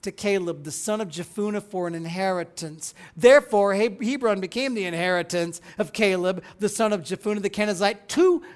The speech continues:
this day, because he wholly followed the Lord, the God of Israel.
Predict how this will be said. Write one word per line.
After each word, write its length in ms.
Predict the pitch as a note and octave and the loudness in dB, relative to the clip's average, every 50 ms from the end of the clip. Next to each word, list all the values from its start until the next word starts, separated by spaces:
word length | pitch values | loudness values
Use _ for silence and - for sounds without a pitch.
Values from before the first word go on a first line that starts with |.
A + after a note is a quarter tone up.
| - - | -20 -20
this 560 | E3 D#3 B3 C4+ D4+ E4+ F4 E4 - - - - - - F3 E3 C#3+ | -14 -6 0 2 4 4 4 2 0 -4 -8 -12 -18 -16 -14 -6 2
day, 600 | - G4 - D#4+ D4+ C#4 B3 A3 G#3+ A3 A3+ G3+ - - - - | 6 8 10 10 10 8 6 6 2 0 -2 -4 -8 -12 -12 -6
because 340 | - B3+ - - A#3+ A3+ F#3 | -6 -4 0 2 0 0 0
he 120 | A#3 A3+ | -2 -2
wholly 420 | A3 G3 G#3 C#4+ D#4+ E4 E4 E4+ D#4 | -2 -2 0 0 0 0 0 -2 -2
followed 640 | - - - D4 C#4+ C#4 C#4+ D4 C#4+ C#4 C4+ G#3 | -4 -4 -2 0 0 2 2 2 0 0 0 0
the 120 | A#3+ A#3+ | 0 0
Lord, 540 | A3+ A3 G#3+ C#4+ D#4+ C#4+ A#3+ A3 G#3+ G#3 G3 - - - | 0 0 0 2 4 4 6 4 4 2 0 -4 -6 -6
the 60 | A#3+ | -6
God 460 | A#3 - A#3 G#3+ G#3 G3+ G3+ G#3 G3+ - - | -2 0 2 2 4 4 2 2 0 -2 0
of 300 | A3+ G#3 G3+ G3+ G3 G3+ - | 2 4 4 4 4 2 0
Israel. 760 | A#3 A3 G#3 F#3+ D3 D3+ D#3+ F3 F3+ E3+ D#3 D3 C#3 B2 - | 0 0 0 0 -2 -8 -6 -4 -4 -4 -4 -6 -8 -10 -14